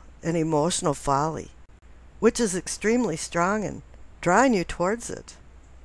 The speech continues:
And you have to get out of your kind of day trip or fantasy land and start separating real from imagined. And so then it comes down to which cup will you choose and which cup will you lose?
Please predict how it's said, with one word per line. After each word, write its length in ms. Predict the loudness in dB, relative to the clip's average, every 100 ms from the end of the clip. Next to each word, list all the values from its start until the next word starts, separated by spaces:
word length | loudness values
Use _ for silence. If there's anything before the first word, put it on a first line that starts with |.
| -20 -20 -20 -20 -6
And 80 | 2
you 60 | 6
have 160 | 6
to 100 | 4
get 180 | 2 6
out 160 | 6 4
of 60 |
your 100 | 2
kind 240 | -2 -2 -2
of 160 | -2
day 180 | -2 -2
trip 320 | -2 -2 -2
or 120 | -2 -2
fantasy 500 | 0 2 2 0 -6
land 400 | -2 -2 -2 -2
and 220 | -4 -6 -12 -20 -20 -20 -16
start 280 | 0 2 2
separating 840 | 2 2 2 -2 -2 0 -2 -4 -8
real 240 | -4 -2
from 380 | -2 0 0 0 -8 -6
imagined. 720 | -2 0 0 -2 -4 -6 -10 -20 -20 -20 -20 -14
And 80 | -10
so 140 | -2 0
then 160 | 2
it 60 | 2
comes 300 | 0 0 0
down 280 | 2 2 2
to 260 | -2 -4 -4 -14 -16 -4
which 300 | -4 -4 -4
cup 260 | -4 -2
will 80 | -2
you 160 | -2 -4
choose 460 | -6 -6 -6 -6
and 160 | -8 -8 -12 -14
which 240 | -6 -6 -4
cup 260 | -4 -4
will 120 | 0 0
you 200 | 0 -4
lose? 720 | -2 -4 -4 -8 -12 -16